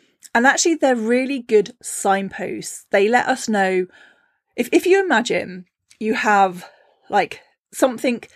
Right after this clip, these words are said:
deep within you that knows when you are aligned, when you are on purpose, when you are, like, just being the best self that you can be, when you're being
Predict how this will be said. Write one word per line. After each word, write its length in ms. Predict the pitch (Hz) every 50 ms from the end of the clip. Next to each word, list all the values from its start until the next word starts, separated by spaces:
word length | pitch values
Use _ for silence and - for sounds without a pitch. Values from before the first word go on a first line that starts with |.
| _ _ _ _ _ _ _ - -
deep 240 | 196 262 294 - -
within 360 | 254 285 208 214 202 196 190
you 220 | 190 190 185 180
that 200 | 175 208 190 -
knows 500 | 208 208 208 226 226 220 226 226 220 208
when 200 | 220 214 202 196
you 120 | 202 196 196
are 180 | 190 190 190 190
aligned, 540 | 185 196 220 226 226 226 226 226 220 208
when 120 | 208 185 185
you 180 | 190 190 190
are 120 | 190 180 180
on 120 | 175 185
purpose, 680 | 175 - - 220 214 208 208 - 220 208 202 - - -
when 160 | 190 190 190
you 160 | 185 185 190
are, 220 | 180 185 185 190 - - - - - - - - _ - 214
like, 240 | 214 - - - _ _ _ _ _ _ _ _ _ _ _ - _
just 420 | - - 254 247 - - 202 - -
being 380 | 285 277 277 269 247 226 214
the 100 | 190 202
best 320 | 170 165 208 196 - - -
self 300 | - 196 185 180 - -
that 140 | 196 -
you 120 | 190 202 190
can 360 | - - - - 185 185 190
be, 200 | 185 175 175 180
when 160 | 180 190 190
you're 180 | 196 196 190 185
being 720 | 165 165 175 226 220 214 202 190 180 - - 101 196